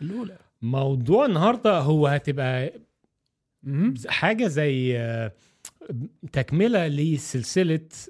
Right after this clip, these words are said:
Speaker 2: ال-،
Speaker 1: مم.
Speaker 2: آه، تقولها لي في أقل من كام؟ <laughs> أيوة. فهنبدأ ز-، هتكون السلسلة دي عن مرض،
Speaker 1: أها.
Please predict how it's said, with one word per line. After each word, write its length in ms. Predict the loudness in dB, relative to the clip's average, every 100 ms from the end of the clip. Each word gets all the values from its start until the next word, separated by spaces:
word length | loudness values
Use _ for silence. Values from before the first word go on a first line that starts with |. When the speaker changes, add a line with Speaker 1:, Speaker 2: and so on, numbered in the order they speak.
| -8
Speaker 2:
ال-، 260 | -4 -2 0
Speaker 1:
مم. 160 | 0 0
Speaker 2:
آه، 1000 | -2 -4 -4 -4 -6 -6 -6 -8 -10 -12 _ _ _ _ _ _ _ -2
تقولها 280 | 0 2 0
لي 100 | 0
في 120 | -4
أقل 320 | -2 0 0
من 140 | -2
كام؟ 340 | -4 -8 -8 0 4 4 4 2 2
<laughs> 500 | 2 2 2 2 2
أيوة. 400 | 2 2 -2 -2 0 0 -4 -10 -10 -10
فهنبدأ 720 | -2 0 2 2 2 2 2 0
ز-، 120 | -2 -16 -14 -8
هتكون 260 | -2 -2
السلسلة 400 | 0 -2 0 0
دي 180 | 0 0
عن 260 | 0 -2 -2
مرض، 440 | 0 0 0 -4 -20 _ -10
Speaker 1:
أها. 300 | -2 -2 -2